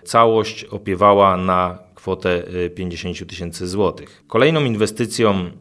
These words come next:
oczekiwaną przez, e, pracowników urzędu i jednostek podległych, e, był program, e, Cyfrowa Gmina. Tutaj dofinansowanie, e, sięgało stu tysięcy złotych i polegało na wymianie sprzętu komputerowego i zwiększeniu bezpieczeństwa, e, cyfrowego naszej gminy.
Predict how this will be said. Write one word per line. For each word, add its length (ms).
oczekiwaną 640
przez, 400
e, 40
pracowników 840
urzędu 400
i 60
jednostek 560
podległych, 640
e, 180
był 180
program, 460
e, 220
Cyfrowa 480
Gmina. 400
Tutaj 300
dofinansowanie, 840
e, 60
sięgało 540
stu 200
tysięcy 440
złotych 560
i 260
polegało 600
na 400
wymianie 640
sprzętu 460
komputerowego 800
i 140
zwiększeniu 540
bezpieczeństwa, 840
e, 120
cyfrowego 640
naszej 360
gminy. 320